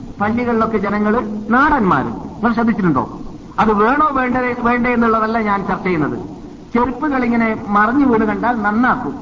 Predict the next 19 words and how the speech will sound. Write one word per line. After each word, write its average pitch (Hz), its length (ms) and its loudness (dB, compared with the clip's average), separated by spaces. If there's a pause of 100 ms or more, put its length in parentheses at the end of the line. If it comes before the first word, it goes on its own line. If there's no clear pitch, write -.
(160)
അതിന്റെ 302 260 0
പിന്നിൽ 277 400 2
എന്താ 254 280 4
ഉദ്ദേശിക്കപ്പെടുന്നതെന്ന് 214 840 2
അറിയാമോ? 180 440 0 (380)
ആ 254 120 2
ചെരുപ്പ് 262 380 0
മറിഞ്ഞു 294 320 2
നിൽക്കുമ്പോൾ 262 480 0 (300)
അള്ളാഹ് 285 320 2
മീതെയാണ്, 269 520 2
അതുകൊണ്ട് 247 320 0
അള്ളാഹ് 302 340 4
അത് 247 420 0 (640)
താഴ്ത്തലായി 254 480 2
വരുന്നു 208 320 0
എന്ന 190 260 2
വിശ്വാസമാണ് 175 640 2
അവിടെ, 165 260 4